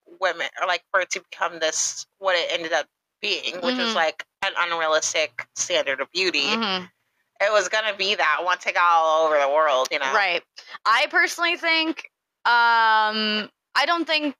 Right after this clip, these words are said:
Speaker 2: 'cause she, Ruth was, you know, the idea of Barbie being a adult doll and little girls don't wanna play mother
Speaker 1: Right.
Speaker 2: is kind of, like, the opposite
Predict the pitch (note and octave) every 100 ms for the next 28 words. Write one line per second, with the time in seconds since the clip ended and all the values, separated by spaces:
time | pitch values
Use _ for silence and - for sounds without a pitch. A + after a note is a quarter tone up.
0 | _ - E4 - F#4+ G#4 A4 D#4 C#4+ G#4
1 | A4+ - D4+ D#4 D4+ A#3+ - A#3 G#3 A3+
2 | A#3+ _ _ _ _ - D4+ - C#4+ B3
3 | A3 C#4 D4 C#4+ B3+ B3+ B3 G#3+ A#3+ A#3
4 | A#3 A#3+ A#3 G3+ A#3+ A#3 A3+ A3+ A3+ A3+
5 | A3+ - G#3 G#3 G#3+ G#3 G#3 G3+ - G#3
6 | G#3+ - G3 G3 A3+ - B3+ B3+ C4 C4
7 | C4 B3+ - A#3+ A#3 A3+ A3 A3+ A3 -
8 | _ _ _ A#3 A#3+ A#3+ A3+ G#3+ A3 G#3+
9 | G#3+ G#3 A3+ A3+ A3 G#3+ F#3 F#3 A#3 B3
10 | C4+ D4 - _ G#3 E3+ C#4+ D4 - C#4+
11 | C4 A#3+ A3+ G#3 G#3 - - A3 A#3+ A#3+
12 | - G#3+ F#3 F3+ F3+